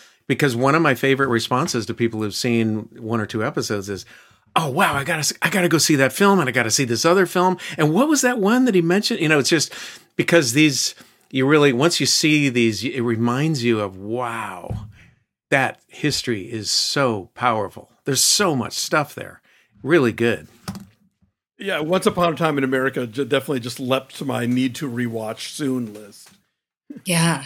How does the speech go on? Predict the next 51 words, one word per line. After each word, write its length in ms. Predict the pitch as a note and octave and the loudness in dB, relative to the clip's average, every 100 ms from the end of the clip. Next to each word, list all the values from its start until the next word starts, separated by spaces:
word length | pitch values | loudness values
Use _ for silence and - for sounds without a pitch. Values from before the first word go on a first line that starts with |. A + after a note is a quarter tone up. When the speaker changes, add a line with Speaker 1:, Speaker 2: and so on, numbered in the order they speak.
| - | -4
Speaker 3:
right. 340 | F#3+ G3+ - - | 0 2 0 -2
That 180 | F3+ | -2
is 160 | G3 F#3+ | 0 -2
one 300 | D#3+ C#3+ D3 | -4 -2 -4
that's, 220 | D#3 - | -6 -6
like, 200 | C#3+ C#3+ _ | -8 -8 _
not 240 | F#3+ E3+ | -2 -2
a, 140 | F#3 G3+ | -2 -4
and 80 | G3+ | -6
not, 180 | G#3 - | -8 -6
not 220 | A3 A3+ | -4 -2
everyone 300 | B3 D4+ E4 | -2 0 0
has 100 | E4 | 0
seen 220 | F#4+ D4+ | -2 0
that. 180 | E3 C3 | 0 -2
That's 180 | F#3 - | -4 -2
not, 240 | G#3+ - | -4 -4
it's 220 | G#3 - | -6 -4
not 200 | A3+ F#3 | -2 -2
like 140 | F#3+ - | -4 -6
Casablanca 680 | C3+ - D#3 C#3+ C#3+ - - - | -6 -6 -8 -10 -10 -14 -20 -20
quite, 200 | - C#3+ | -8 -6
Speaker 2:
Right. 180 | A2+ | -4
Speaker 3:
you 80 | E3+ | -4
know. 160 | D3+ B2 - - _ _ _ _ _ B3 | -6 -8 -20 -20 _ _ _ _ _ -2
I 100 | A#3+ | -2
would 140 | A3+ | -2
love 240 | G#3+ A3+ | -4 -4
just 240 | A3 A#3+ - | -6 -8 -8
to 100 | G#3 | -6
kn-, 160 | G3+ - G#3 | -8 -8 -8
let 160 | G3 | -8
people 220 | G#3+ G#3 | -8 -6
know 280 | F#3 F3 F3+ | -2 0 0
that 160 | F#3 E3+ | 0 0
if, 200 | E3+ - | -2 -6
if, 340 | E3+ - - - _ | -12 -12 -16 -20 _
if 640 | - - E3 - - - F#3 | -16 -10 -10 -12 -20 -14 -6
you 120 | E3+ | -2
don't 300 | F3 F3 E3+ | 2 2 0
have 260 | F#3+ F3 | 0 -2
cable, 500 | - F3+ F3 G#3 A#3+ | -2 -2 -2 -2 -2
you 200 | A#3 F3 | 0 0
can 460 | E3+ F#3 F3 E3 E3 | 0 -2 2 2 0
find 400 | - E3+ F3 F3 | 0 2 2 2
T 160 | - E3 | -2 -2
C 220 | F3 E3 | 0 0
M 180 | E3+ F3+ | 2 2
on 160 | E3+ | 2
YouTube 480 | E3 E3+ - E3+ E3 | 2 0 0 -2 -2
Live 500 | D3+ D#3 D#3+ F3+ F#3 | -6 -4 -2 -2 -4